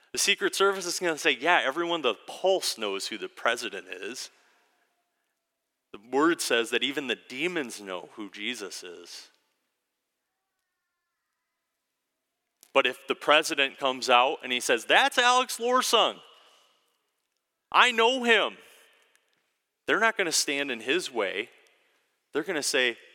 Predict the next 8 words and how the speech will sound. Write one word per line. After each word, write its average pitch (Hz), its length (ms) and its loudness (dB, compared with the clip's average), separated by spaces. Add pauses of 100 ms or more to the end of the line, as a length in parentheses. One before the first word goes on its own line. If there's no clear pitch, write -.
(220)
they're 160 100 4
gonna 170 100 2
pat 135 260 2
me 107 80 -8
down, 113 520 -2
I'm 107 120 -6
sure. 98 380 -6 (960)
But 147 180 4